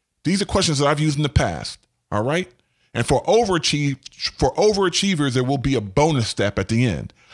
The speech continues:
But we're gonna go over four motive questions. Number one, we're gonna go over 'em.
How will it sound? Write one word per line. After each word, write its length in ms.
But 80
we're 120
gonna 160
go 240
over 280
four 460
motive 540
questions. 720
Number 240
one, 360
we're 80
gonna 140
go 160
over 160
'em. 100